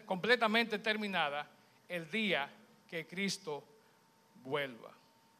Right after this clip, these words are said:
Eso estamos esperando. Hoy estamos celebrando el diecisiete aniversario de nuestra comunidad de fe.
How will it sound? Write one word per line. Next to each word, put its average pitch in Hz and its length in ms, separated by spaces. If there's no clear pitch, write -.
Eso 254 240
estamos 214 420
esperando. 127 480
Hoy 269 280
estamos 247 400
celebrando 226 520
el 208 80
diecisiete 202 520
aniversario 190 840
de 175 160
nuestra 170 300
comunidad 156 480
de 147 120
fe. 123 280